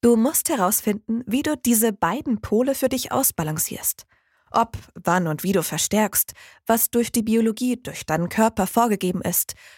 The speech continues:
oder ob du all dem weniger Raum gibst. Das ist individuell, deshalb gibt es für keinen Mann den richtigen oder falschen Weg. Du wirst geleitet werden von den Herausforderungen, denen du dich zu stellen hast,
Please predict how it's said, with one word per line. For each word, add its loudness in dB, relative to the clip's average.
oder 2
ob -6
du 0
all 2
dem 2
weniger 0
Raum -2
gibst. -8
Das 2
ist -2
individuell, 0
deshalb 0
gibt -2
es 2
für 0
keinen 0
Mann 0
den 0
richtigen -2
oder 0
falschen -4
Weg. -14
Du 2
wirst -2
geleitet 0
werden 2
von 0
den 2
Herausforderungen, 2
denen 0
du 0
dich -2
zu 2
stellen 0
hast, -6